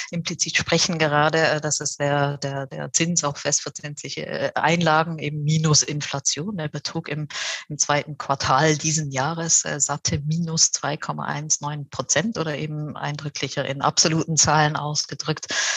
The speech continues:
Ähm, da sind wir dann bei zweiundzwanzig Milliarden Euro, äh, die die Deutschen, ähm,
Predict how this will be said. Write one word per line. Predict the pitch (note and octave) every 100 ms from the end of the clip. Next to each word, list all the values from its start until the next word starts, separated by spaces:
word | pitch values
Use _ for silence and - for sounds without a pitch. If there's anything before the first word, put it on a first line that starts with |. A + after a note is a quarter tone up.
| - -
Ähm, | - D3 D3 C#3+ B2
da | - D3
sind | C#3+ C#3
wir |
dann | C#3 C#3
bei | C#3 C3+
zweiundzwanzig | - C#3+ D3+ - C#3+ C#3+
Milliarden | C#3+ C3+ C3+ C#3 C3+
Euro, | C#3 D3 D#3 D3+ D3 G#3+ - -
äh, | D3 C#3+ C#3+ C#3
die | C#3+
die | C#3+ C#3 C#3 - -
Deutschen, | C3+ C#3+ - - D3+ D3+ -
ähm, | D3 D3 C#3+ C#3+